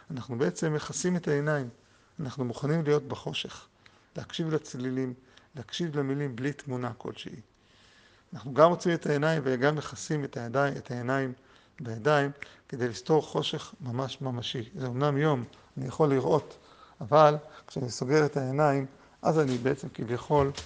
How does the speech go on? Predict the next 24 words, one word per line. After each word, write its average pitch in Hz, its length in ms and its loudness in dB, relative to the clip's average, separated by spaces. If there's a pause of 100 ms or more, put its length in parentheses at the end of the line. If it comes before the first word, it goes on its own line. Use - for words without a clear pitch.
(280)
יכול 139 260 -2
לראות 127 380 0 (1700)
טוב 160 180 8
יותר, 143 260 -2 (140)
יכול 139 200 -4
להקשיב, 123 500 -4 (520)
יכול 156 160 0
להקשיב 139 340 -2
פנימה 170 180 0
ולשמוע 147 480 0
קולות 139 400 0
חדשים. 120 480 -6 (480)
ואז 143 200 6
מערכת 147 300 0
החוקים - 360 0
שלנו 123 440 0 (300)
הופכת 139 420 -2
להיות 143 220 4
מערכת 139 420 -4
חוקים 143 360 -4
חזותית 117 720 -2 (560)
למערכת 131 460 0
חוקים 143 420 0 (400)
פנימית. 131 540 2